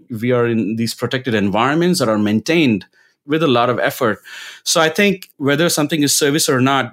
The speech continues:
this should be some, a few simple rules. One of them is that, i-,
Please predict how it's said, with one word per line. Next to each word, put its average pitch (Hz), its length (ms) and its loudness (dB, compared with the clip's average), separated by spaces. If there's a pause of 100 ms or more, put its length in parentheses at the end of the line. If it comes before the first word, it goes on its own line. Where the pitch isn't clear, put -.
this 123 240 -2
should 135 160 -2
be 135 80 -2
some, 123 320 -2
a 123 80 -4
few 139 280 -2
simple 131 360 -2
rules. 151 340 2
One 131 140 0
of 110 120 -2
them 120 180 2
is 107 180 -2
that, 107 340 -2
i-, 123 60 -4